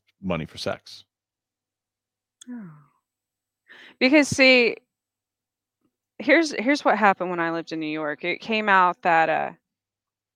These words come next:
Speaker 2: that was the year that Pennsylvania, they did this whole, um, study on, um, there was, like, a survey on the highest paid people in the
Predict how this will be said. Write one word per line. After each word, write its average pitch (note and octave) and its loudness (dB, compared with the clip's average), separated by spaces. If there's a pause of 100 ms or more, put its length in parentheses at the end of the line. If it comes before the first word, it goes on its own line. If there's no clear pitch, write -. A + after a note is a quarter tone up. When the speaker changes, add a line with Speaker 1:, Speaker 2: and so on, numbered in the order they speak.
(240)
Speaker 2:
that A3+ 8
was A#3+ 0
the A#3+ -4
year F#3+ 0 (100)
that E3+ -4 (440)
Pennsylvania, F#3+ -4
they F3+ -2
did G#3+ -4
this A#3 -2
whole, G3 -4 (380)
um, E3+ -4 (2000)
study A3 2
on, F3 -6 (180)
um, E3+ -8
there G3 -10
was, G3 -10
like, G3 -4
a D3+ -12
survey G3+ -4
on E3 -2
the D#3 -8
highest F3 -6
paid E3 -10
people E3 -12
in D3+ -12
the D3+ -10